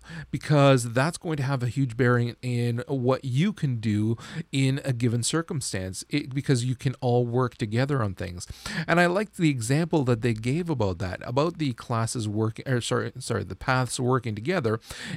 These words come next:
and who can do what, because again, each of those paths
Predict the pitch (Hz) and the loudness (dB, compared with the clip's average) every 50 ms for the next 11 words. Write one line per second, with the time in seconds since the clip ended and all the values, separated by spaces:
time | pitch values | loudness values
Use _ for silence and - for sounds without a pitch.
0 | - - 135 135 135 123 117 - - 143 135 - - 135 127 113 110 110 110 120 | -6 -4 -2 -2 0 -2 -2 2 4 4 4 4 2 -2 0 0 0 0 0 0
1 | 147 165 135 98 90 98 101 113 107 - 127 113 117 113 131 139 131 117 117 - | 2 2 2 2 0 -2 -4 -6 -2 -2 -2 -2 0 0 0 2 2 0 -2 -6
2 | _ - 160 151 - 156 135 123 110 101 - - - 180 185 156 127 113 - - | _ -4 -4 0 0 0 2 2 0 0 -2 -4 -6 -4 0 0 0 0 -2 -8